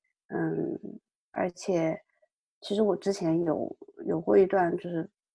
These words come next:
妇科病的一个，一个经历，我，他们当时也挺担心的。我，我当时其实心里面有点侥幸嘛，那个事，事情发生在我意识到自己，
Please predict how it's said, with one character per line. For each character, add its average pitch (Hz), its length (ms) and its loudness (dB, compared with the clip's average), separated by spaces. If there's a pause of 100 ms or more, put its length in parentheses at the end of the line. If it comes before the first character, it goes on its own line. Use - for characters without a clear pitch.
(500)
妇 202 220 2
科 180 320 0 (140)
病 180 260 2
的 156 140 -2
一 - 140 -2
个， 170 260 -4 (380)
一 208 80 -4
个 170 140 -2
经 180 200 4
历， 175 120 4
我， - 240 -6
他 202 100 2
们 214 120 8
当 220 140 6
时 214 140 2
也 160 200 0 (360)
挺 165 180 2
担 165 240 -2
心 175 260 0
的。 - 200 -2 (480)
我， 175 120 2
我 175 180 2
当 214 200 4
时 196 460 2
其 208 180 0
实 202 380 2
心 226 160 0
里 220 40 4
面 208 120 8
有 196 40 6
点 190 180 6
侥 - 200 -2
幸 185 180 2
嘛， 175 120 0 (180)
那 233 160 2
个 220 80 2
事， 180 160 -4
事 185 300 -6
情 175 160 -2
发 185 180 -2
生 196 160 6
在 190 180 2
我 156 520 -4 (400)
意 214 80 -2
识 180 160 -6
到 156 140 -2
自 165 160 -4
己， - 280 -6